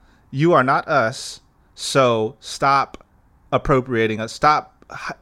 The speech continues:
hyping us up in this very, like, almost legendary way. We have, we continued to live and we still continue to live." But, uh, the people who are producing those words are the ones that have been colonized and still wear powdered wigs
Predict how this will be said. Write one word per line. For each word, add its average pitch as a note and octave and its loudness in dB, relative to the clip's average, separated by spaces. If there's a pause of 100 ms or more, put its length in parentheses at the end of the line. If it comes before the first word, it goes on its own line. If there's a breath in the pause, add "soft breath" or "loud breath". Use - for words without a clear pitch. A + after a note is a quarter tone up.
(180)
hyping D3 -2
us B2 -2
up C3 0
in B2 -4
this A#2+ -4
very, B2 0
like, G#2 -4 (480 loud breath)
almost B2 -2
legendary A#2+ 0
way. G#2+ -2
We B2+ -4
have, A#2+ -6
we B2+ -6
continued D#3 -4
to F#3 0
live C#3 0 (380 loud breath)
and A#2 0
we A#2 -2
still C3 0
continue A#2 -4
to B2+ -10
live." F#2+ -6 (240 loud breath)
But, C#3 0 (320)
uh, - -2 (320)
the C3 -2
people E3 -2
who D#3+ 0
are A#2+ 4
producing B2+ -2
those B2 2
words B2 -2 (260 loud breath)
are B2 4
the A#2+ 0
ones A#2+ 0
that C3 2
have B2 0
been A#2 -2
colonized A2 0
and B2 -6
still A#2 0
wear G#2 0
powdered F#2+ -4
wigs G2+ -4